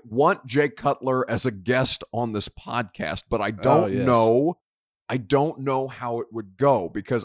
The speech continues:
Speaker 1: I can, I can sit here and we can have fun, the four of us, socially distanced,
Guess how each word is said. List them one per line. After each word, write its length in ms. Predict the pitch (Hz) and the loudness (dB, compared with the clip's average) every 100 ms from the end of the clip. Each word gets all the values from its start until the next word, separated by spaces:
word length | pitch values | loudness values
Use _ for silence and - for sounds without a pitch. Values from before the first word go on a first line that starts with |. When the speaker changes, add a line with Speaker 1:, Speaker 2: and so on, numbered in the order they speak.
| - | -4
Speaker 1:
I 120 | 151 | -8
can, 360 | - 165 131 - | -6 -8 -8 -10
I 100 | 165 | -10
can 160 | 160 123 | -8 -6
sit 300 | - 165 120 | -4 -4 -6
here 400 | 110 92 90 95 _ _ - | -6 -8 -8 -12 _ _ -12
and 120 | 113 | -4
we 100 | 143 | -2
can 140 | 156 117 | -2 -2
have 220 | 135 123 | -2 -4
fun, 540 | - 120 98 92 107 95 | -4 -2 -2 -2 -6 -6
the 80 | 107 | -6
four 320 | - 123 120 | -2 2 2
of 100 | 98 | 0
us, 300 | 92 92 - | -2 -4 -8
socially 420 | - 90 - 80 - | -10 -10 -6 -6 -6
distanced, 380 | - - _ | -10 -14 _